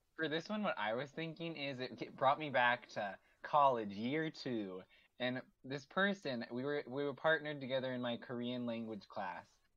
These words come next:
and he was from L A, very clearly by how he talked, and he was saying, like, these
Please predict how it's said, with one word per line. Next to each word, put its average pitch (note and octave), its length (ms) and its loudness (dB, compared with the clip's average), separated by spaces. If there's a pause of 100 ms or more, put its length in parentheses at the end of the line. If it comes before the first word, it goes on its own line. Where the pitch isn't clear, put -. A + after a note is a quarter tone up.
(200)
and C3+ 280 0
he F3 280 -4
was F#3+ 320 2 (360)
from C3+ 340 2 (100)
L B2+ 240 4
A, G#2+ 240 0
very A#2+ 340 -2
clearly A2 520 -6
by G#2+ 200 -2
how G#2+ 200 -2
he G#2 140 -6
talked, A2+ 500 -2 (460)
and B2 160 -2
he C#3+ 100 -4
was D3 160 -2
saying, D#3 540 0
like, C3 240 0
these A2 220 -6